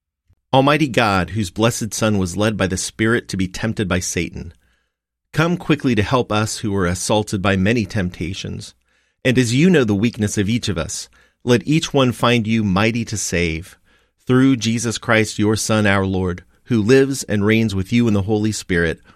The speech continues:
one God, now and forever. Amen. Lord Jesus, stay with us,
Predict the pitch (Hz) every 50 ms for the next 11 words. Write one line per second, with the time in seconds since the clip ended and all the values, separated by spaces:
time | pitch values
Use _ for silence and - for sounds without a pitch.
0 | _ _ - 95 104 110 120 120 98 101 90 95 92 90 90 - - _ _ _
1 | 98 98 95 90 90 92 95 95 92 - 101 95 85 80 80 - 82 80 80 -
2 | _ _ _ _ _ 78 78 78 80 73 69 67 65 - - - _ _ _ _
3 | _ _ _ _ _ _ _ _ _ _ _ _ _ _ _ _ - 120 123 123
4 | 107 95 117 123 120 110 123 117 - - - - - _ _ _ _ _ - -
5 | - 143 135 135 123 117 101 - 85 87 - - - -